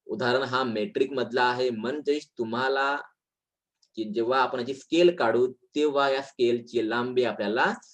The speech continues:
सेंटीमीटर मध्ये घ्यायची आहे. किती? दहा सेंटीमीटरची रेषा निवडल्यास मग दहा सेंटीमीटरला आपण का या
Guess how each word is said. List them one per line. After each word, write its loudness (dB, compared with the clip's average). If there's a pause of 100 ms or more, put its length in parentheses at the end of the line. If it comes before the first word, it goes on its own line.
(280)
सेंटीमीटर 0
मध्ये -2
घ्यायची -6
आहे. -6
किती? 0 (100)
दहा 0
सेंटीमीटरची -2
रेषा -2 (380)
निवडल्यास 2
मग -4
दहा -4
सेंटीमीटरला -2
आपण 0
का -2
या 2